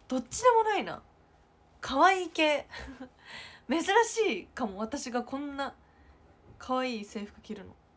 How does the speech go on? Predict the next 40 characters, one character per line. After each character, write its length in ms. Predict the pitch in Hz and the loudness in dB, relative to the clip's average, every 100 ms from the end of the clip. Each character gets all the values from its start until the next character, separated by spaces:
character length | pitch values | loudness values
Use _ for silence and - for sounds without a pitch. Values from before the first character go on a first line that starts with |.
| _ | _
う 40 | 214 | -18
ん。 160 | 202 208 _ _ _ _ _ _ _ _ _ _ _ _ _ _ _ _ _ - - - | -18 -20 _ _ _ _ _ _ _ _ _ _ _ _ _ _ _ _ _ -20 -20 -14
髪 280 | - 247 302 | -8 -6 -4
色 220 | 285 240 | -4 -2
明 120 | 262 | -4
る 60 | 254 | -4
く 160 | - 247 | -8 -12
見 160 | 233 | -10
え 60 | 220 | -12
る。 60 | - | -6
え 220 | 339 359 | 0 2
ー、 40 | |
わ 120 | 311 311 | 2 4
か 160 | 403 | 4
る。 200 | 311 208 269 | 4 0 -2
な 100 | 320 | -4
ん 80 | |
か 100 | 262 | -4
さ、 140 | 254 269 | -4 0
明 160 | 226 | 0
る 60 | 240 | 0
く 40 | |
な 60 | 392 508 508 508 | 0 0 0 -2
っ 40 | 508 | 0
ち 80 | 269 | -6
ゃ 20 | |
っ 40 | |
た 140 | - 220 | -4 -8
ん 60 | |
だ 80 | 196 | -8
よ 60 | 190 | -12
ね。 200 | 190 220 _ _ _ _ _ _ _ _ _ - | -14 -16 _ _ _ _ _ _ _ _ _ -10
ま 100 | 277 | -4
た 140 | 339 | -4
染 260 | 330 320 330 | -4 -6 -4
め 60 | |
直 200 | 339 330 | -4 -4
し 120 | 330 330 | -6 -4
ま 160 | 311 | -4
す。 220 | 320 - | -6 -14